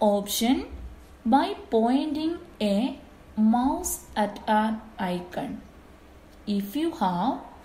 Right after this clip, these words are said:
touchscreen computer, you can use touch gestures to interact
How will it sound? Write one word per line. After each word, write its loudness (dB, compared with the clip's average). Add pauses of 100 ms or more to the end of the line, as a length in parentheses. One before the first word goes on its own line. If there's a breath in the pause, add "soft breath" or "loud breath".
(600)
touchscreen -2 (320)
computer, 0 (560)
you 2
can -4
use 0 (500)
touch 2 (180)
gestures -2 (580)
to 0
interact -2